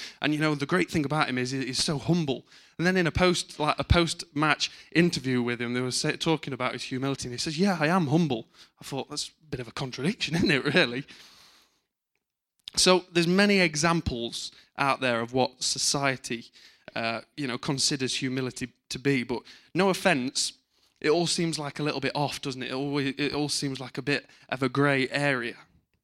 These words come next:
So come on, where do we go when we want to look for a true example of humility? Where do we go when we wanna look for an example of anything, what we should be in our lives? Come on, this is interactive this morning. Where do we go? Exactly. We wanna go to the Bible. We wanna look at Jesus' life.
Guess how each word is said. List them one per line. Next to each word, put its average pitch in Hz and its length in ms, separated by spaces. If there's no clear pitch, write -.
So 151 160
come 180 180
on, 139 200
where 170 160
do 175 80
we 165 80
go 143 400
when 135 200
we 135 80
want 135 260
to 135 100
look 135 300
for - 100
a - 40
true 135 220
example 123 500
of 110 80
humility? 120 460
Where 135 160
do 143 80
we 139 100
go 135 160
when 123 220
we 123 60
wanna 127 200
look 123 240
for 127 120
an 123 80
example 127 500
of 123 140
anything, 131 400
what 113 120
we 120 80
should - 220
be 127 100
in 120 100
our 113 140
lives? 120 480
Come 135 100
on, 123 40
this 127 160
is 127 80
interactive 127 520
this 117 160
morning. 123 240
Where 151 140
do 165 80
we 156 80
go? 139 280
Exactly. 120 480
We 131 120
wanna 143 220
go 147 280
to 143 160
the 131 80
Bible. 139 400
We 147 120
wanna 156 220
look 143 200
at - 100
Jesus' 139 600
life. 120 360